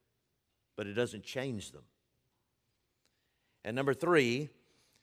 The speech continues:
number three, according to James, peace or wisdom,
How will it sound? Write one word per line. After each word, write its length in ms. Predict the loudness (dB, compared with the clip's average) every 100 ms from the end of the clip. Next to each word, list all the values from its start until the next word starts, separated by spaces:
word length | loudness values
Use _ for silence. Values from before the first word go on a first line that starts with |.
| _ _ _
number 240 | -4 0 0
three, 360 | 2 2 2
according 340 | 0 0 0 -2
to 100 | -4
James, 680 | -2 0 0 -2 -8 -12 -18 _ _ _ _ _ _ _ _
peace 560 | -6 -2 0 -2 -6
or 160 | -4 -2
wisdom, 680 | 4 4 4 -2 -6 -6